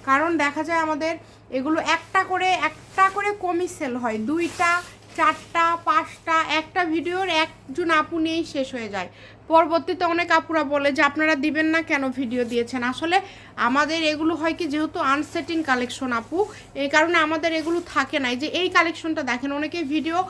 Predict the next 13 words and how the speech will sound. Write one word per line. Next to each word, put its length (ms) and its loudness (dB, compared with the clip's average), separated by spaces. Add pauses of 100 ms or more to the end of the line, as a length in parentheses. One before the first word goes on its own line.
(220)
লাস্ট 340 4
পর্যন্ত 320 -4
দেখে 380 -2
না, 120 -4
কিন্তু 240 -4
যারা 300 2
আমাদের 340 0
রেগুলার 480 0
কাস্টমার, 480 -4
যারা 240 2
আমাদের 260 -2
নিয়মিত 420 -2
নেয়, 260 0